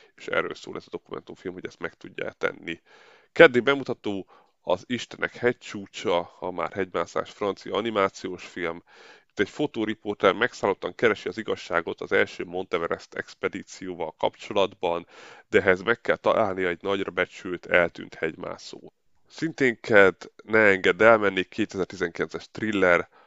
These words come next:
a főszereplő nyomozó a halottnak hitt unokahúgától kap telefonhívást, és innentől kezdve csak rajta múlik, hogy meg tudja még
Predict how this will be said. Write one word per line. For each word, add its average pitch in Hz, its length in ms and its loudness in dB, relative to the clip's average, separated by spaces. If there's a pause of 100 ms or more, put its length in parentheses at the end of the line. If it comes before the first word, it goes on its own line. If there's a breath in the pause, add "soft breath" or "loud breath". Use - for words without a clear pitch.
(180 soft breath)
a - 80 -8
főszereplő 107 760 -2
nyomozó 101 760 -6
a - 120 -8
halottnak 104 580 -4
hitt - 240 -14
unokahúgától 101 1200 -2
kap - 240 -8
telefonhívást, 104 1120 -2 (260 loud breath)
és - 120 -14
innentől 110 240 -2
kezdve 98 200 0
csak - 280 -8
rajta 95 280 -2
múlik, 95 360 -10
hogy 92 320 -8
meg 90 160 -6
tudja 90 400 -4
még 85 220 -8